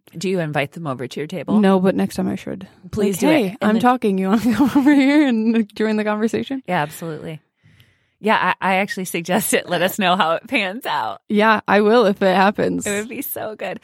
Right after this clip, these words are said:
Speaker 1: I see that too. Um, but also funny is, um,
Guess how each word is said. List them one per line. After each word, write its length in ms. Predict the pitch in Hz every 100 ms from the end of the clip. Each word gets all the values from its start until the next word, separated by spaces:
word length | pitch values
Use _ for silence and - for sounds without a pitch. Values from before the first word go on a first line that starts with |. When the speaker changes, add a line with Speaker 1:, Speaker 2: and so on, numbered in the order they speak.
| - - -
Speaker 1:
I 120 | - 247
see 180 | 277
that 240 | 247 214 -
too. 360 | - 170 196 -
Um, 300 | 185 175 170
but 160 | 185 -
also 400 | 156 180 254 233
funny 480 | - 175 165 196 220
is, 460 | - 170 165 165 - - - -
um, 360 | 175 160 139